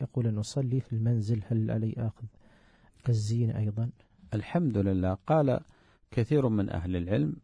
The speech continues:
Speaker 2: أن، آه، قول الله عز وجل: "خذوا زينتكم عند كل مسجد"، يعني عند كل، آه، مسجد تقصدونه للصلاة. وقال آخرون بأنه عند كل مسجد عند كل صلاة،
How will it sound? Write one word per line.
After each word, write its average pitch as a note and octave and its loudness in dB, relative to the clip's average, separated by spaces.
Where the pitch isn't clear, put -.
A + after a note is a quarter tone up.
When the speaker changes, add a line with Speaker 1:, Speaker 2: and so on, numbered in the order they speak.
Speaker 2:
أن، G2 -2
آه، F2+ -6
قول A2+ 2
الله G2 0
عز F#2+ -4
وجل: G2 -4
"خذوا G#2+ 0
زينتكم G2+ -2
عند F#2 -2
كل G2 -2
مسجد"، A#2+ -4
يعني G#2+ 0
عند A2 -2
كل، A2 0
آه، F2+ -4
مسجد A2+ -2
تقصدونه A2 -2
للصلاة. F2+ -6
وقال C3 0
آخرون A#2+ -2
بأنه G#2+ -2
عند A2 -2
كل A2+ -2
مسجد A#2+ -4
عند G2+ -2
كل C3 -2
صلاة، E2 -2